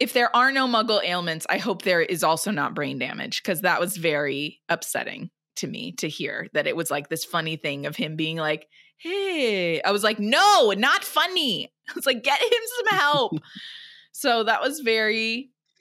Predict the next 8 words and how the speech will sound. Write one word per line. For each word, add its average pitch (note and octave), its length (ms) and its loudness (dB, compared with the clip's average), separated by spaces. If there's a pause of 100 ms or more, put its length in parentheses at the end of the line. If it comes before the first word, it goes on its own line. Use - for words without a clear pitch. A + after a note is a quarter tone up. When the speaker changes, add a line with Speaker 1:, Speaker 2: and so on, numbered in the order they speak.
(640)
Speaker 1:
sad. - 360 -6 (160)
<laughs> - 200 -8
I - 580 0
was D#4 120 2
like, B3+ 200 2
"Mm, C#5 840 -10
no." C4+ 240 -2 (720)
Uh, G3 320 4